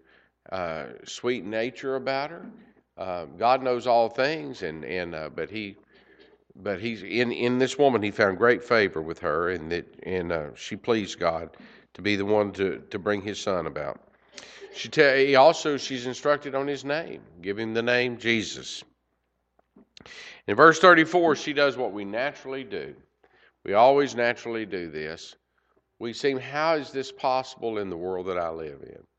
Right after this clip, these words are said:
And she already immediately comes up with the impossibility. "How can this be? Because I've never been with a man." That would be the natural po-, process of a birth, wouldn't it? To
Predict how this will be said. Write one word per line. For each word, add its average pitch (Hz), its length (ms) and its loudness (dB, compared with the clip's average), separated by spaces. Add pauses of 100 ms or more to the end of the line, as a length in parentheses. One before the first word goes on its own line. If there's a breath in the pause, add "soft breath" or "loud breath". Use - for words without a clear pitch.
(720)
And 110 460 0
she 143 240 0
already 143 380 6
immediately 127 680 -2
comes 120 300 -6
up 113 140 0
with 110 160 -4
the 113 80 -2
impossibility. 120 760 -2
"How 131 240 -4
can 139 200 -8
this 131 180 -2
be? 147 220 -2
Because 104 580 -2 (400 soft breath)
I've 110 160 -2
never 113 240 0
been 113 260 0
with 85 140 -6
a 82 60 -6
man." 67 360 -8 (600 loud breath)
That 151 180 12
would 156 120 4
be 143 120 6
the 135 120 6
natural 139 380 4
po-, 147 400 0
process 135 520 2
of 101 80 -6
a 104 80 -4
birth, 101 400 0
wouldn't 80 300 -6
it? - 80 -20
To 85 260 -12